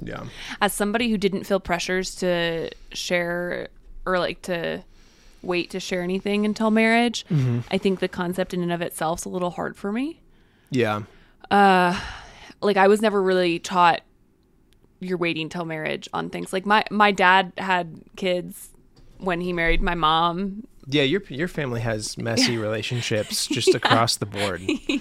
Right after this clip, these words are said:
Speaker 2: Yeah.
Speaker 1: You, you all play, like, pretty fast and loose. I came from a very nuclear family
Speaker 2: Like,
Speaker 1: and a, a religious background, and so you come from a, like,
Speaker 2: I didn't come from a
Speaker 1: shit
Speaker 2: family.
Speaker 1: happens, man.
Speaker 2: <laughs> Yeah,
Speaker 1: Like,
Speaker 2: yeah.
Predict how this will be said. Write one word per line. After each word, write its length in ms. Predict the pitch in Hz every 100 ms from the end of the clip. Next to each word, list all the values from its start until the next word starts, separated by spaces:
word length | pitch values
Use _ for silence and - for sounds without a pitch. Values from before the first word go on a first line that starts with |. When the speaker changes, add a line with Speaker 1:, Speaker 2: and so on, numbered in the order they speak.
| -
Speaker 2:
Yeah. 380 | 330 220 208 208
Speaker 1:
You, 140 | 123 131 143 127
you 180 | 165 170
all 140 | 143
play, 300 | 135 - 131
like, 300 | 117 120 113
pretty 160 | 151 135
fast 320 | 135 127 -
and 80 | 113
loose. 160 | 117 135
I 80 |
came 160 | 131 160
from 140 | 143
a 40 | 123
very 220 | 120 113
nuclear 500 | 110 117 - 113 107
family 540 | - 107 113 123 139 -
Speaker 2:
Like, 180 | 240 240 127
Speaker 1:
and 340 | 123 113 117
a, 140 | 120 120 - 120
a 80 |
religious 420 | 117 117 113 117 -
background, 600 | 110 113 - 123 127 131
and 160 | 120
so 260 | - 117 110 110
you 240 | 120 175 170
come 240 | 151 127
from 200 | 123 117
a, 200 | 110 107
like, 180 | 107 107
Speaker 2:
I 160 | 233 277
didn't 300 | 349 311 262
come 240 | 262 226
from 140 | 226 214
a 60 |
Speaker 1:
shit 180 | 214 196
Speaker 2:
family. 180 | 170 131
Speaker 1:
happens, 460 | 139 139 110 110
man. 260 | 113 110 110
Speaker 2:
<laughs> 40 | 110
Yeah, 140 | 302 -
Speaker 1:
Like, 300 | 294 110 - -
Speaker 2:
yeah. 240 | 226 196